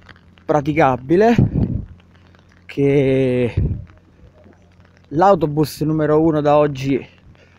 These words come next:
fino a data da indire verrà praticata.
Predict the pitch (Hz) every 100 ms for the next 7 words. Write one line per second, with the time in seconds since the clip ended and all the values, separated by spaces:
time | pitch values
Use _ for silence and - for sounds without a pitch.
0 | _ _ _ - 151 139 131 131 127 120
1 | 117 110 110 - _ - 135 143 135 131
2 | 123 123 117 113 104 - - - - _
3 | _ _ _ _ _ _ - 139 135 127
4 | 127 165 - - - - _ _ _ _
5 | _ _ _ _ _ _ _ - 143 143
6 | 143 - 135 135 127 117 123